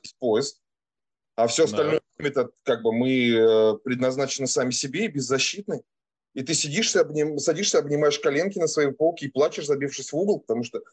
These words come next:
Speaker 1: ты всех вокруг боишься, они все потенциальные убийцы или, не дай бог, насильники.
Speaker 2: Я даже не знаю, что хуже.
Speaker 1: <laughs> Я тоже... Нам расскажет дядя Ваня щас об этом.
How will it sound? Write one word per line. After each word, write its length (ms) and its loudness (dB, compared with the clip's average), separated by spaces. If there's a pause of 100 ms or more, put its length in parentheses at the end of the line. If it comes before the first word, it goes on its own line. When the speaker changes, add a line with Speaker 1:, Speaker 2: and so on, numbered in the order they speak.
(120)
Speaker 1:
ты 100 -2
всех 280 0
вокруг 300 0
боишься, 340 2
они 140 0
все 260 -2 (220)
потенциальные 760 0 (260)
убийцы 540 -2
или, 100 0
не 120 2
дай 140 4
бог, 180 -6
насильники. 680 -2 (1200)
Speaker 2:
Я 140 -2
даже 220 -2
не 100 -4
знаю, 220 -2
что 160 -8
хуже. 380 -8 (680)
Speaker 1:
<laughs> 120 -4
Я 240 2
тоже... 560 -2 (960)
Нам 340 0
расскажет 460 0
дядя 200 0
Ваня 240 2
щас 200 -6
об 140 -4
этом. 180 -20